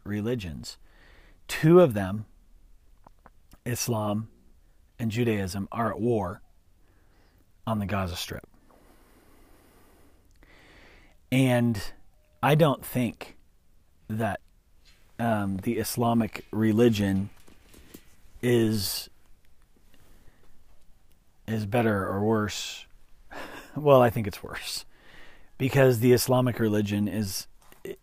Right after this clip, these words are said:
the ones that we're, s-, we're hearing about and the fighting that's going on is a violent religion right now.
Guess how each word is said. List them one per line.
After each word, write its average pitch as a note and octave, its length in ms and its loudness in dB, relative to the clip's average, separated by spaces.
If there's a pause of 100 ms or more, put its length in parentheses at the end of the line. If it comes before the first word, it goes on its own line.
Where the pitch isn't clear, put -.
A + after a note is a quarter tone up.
(720)
the C3 420 2
ones C#3 680 2 (640)
that A#2 280 -2
we're, A#2+ 160 0
s-, - 320 -4
we're A#2 200 0
hearing B2+ 480 2
about G#2 460 -2
and G2+ 160 -4
the G2+ 60 -6
fighting G#2+ 460 -2
that's G2+ 200 -8
going G2+ 320 -6
on F#2 360 -6
is G2+ 160 -8
a G#2+ 80 -2
violent G2 560 -6
religion F#2 480 -10
right A1+ 220 -14
now. - 320 -14